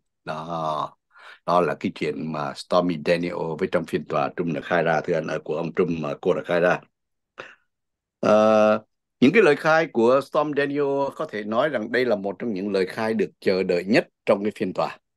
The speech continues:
À, mọi ký giả đều muốn nghe cô nói gì. Cô đã từng chia sẻ câu chuyện của mình trước đây, nhưng đây là lần đầu tiên cô làm chứng về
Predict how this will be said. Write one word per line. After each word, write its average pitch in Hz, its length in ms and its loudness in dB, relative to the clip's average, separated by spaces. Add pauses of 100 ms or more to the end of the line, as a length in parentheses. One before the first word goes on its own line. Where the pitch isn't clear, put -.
(400)
À, 82 140 -6
mọi 85 240 -2 (100)
ký 117 180 0
giả 85 200 6
đều 98 100 -2
muốn 113 260 4
nghe 104 220 4
cô 101 80 2
nói 101 220 0
gì. 92 260 -2 (480)
Cô 143 160 6
đã 120 160 4
từng 113 180 4
chia 139 160 4
sẻ 107 320 2 (200)
câu 139 200 2
chuyện 107 260 -2
của 113 100 -2
mình 101 260 -2
trước 147 200 -2
đây, 120 260 2
nhưng 127 240 0
đây 123 120 2
là 110 100 2
lần 104 320 -2
đầu 98 260 -4
tiên 110 220 -2
cô 120 160 0
làm 95 240 -2
chứng 123 280 -4
về 95 120 -2